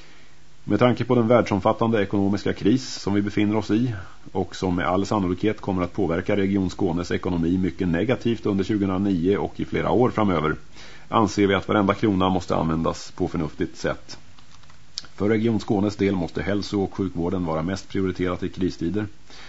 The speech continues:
Det handlar ytterst om människoliv", sen-, säger Björn Söder och fortsätter: "Att då använda våra medel för att utöka representationskontot är inte bara oförskämt mot alla de som blir drabbade av mindre resurser inom vården.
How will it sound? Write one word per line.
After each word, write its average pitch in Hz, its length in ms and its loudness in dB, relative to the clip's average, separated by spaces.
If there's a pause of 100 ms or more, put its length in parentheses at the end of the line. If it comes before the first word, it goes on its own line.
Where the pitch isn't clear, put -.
(200)
Det 95 100 -2
handlar 95 380 2
ytterst 90 360 -2
om 85 180 -2
människoliv", 87 680 -2
sen-, 80 320 -6
säger 73 320 -4
Björn 78 260 -2
Söder 73 440 -6
och - 120 -12
fortsätter: 69 520 -6 (880)
"Att 95 200 0
då 127 140 6
använda 110 460 6 (120)
våra 104 240 0
medel 92 480 2
för 92 180 0
att - 180 -8
utöka 92 500 0
representationskontot 87 1160 -2
är 90 200 0
inte 92 260 -2
bara 92 180 4
oförskämt 95 540 0
mot 92 160 -2
alla 85 140 0
de 85 200 -2
som 85 160 -4
blir 76 120 -2
drabbade 95 600 0
av 85 340 -6
mindre 85 440 -2
resurser 107 560 0
inom 87 200 0
vården. 107 340 2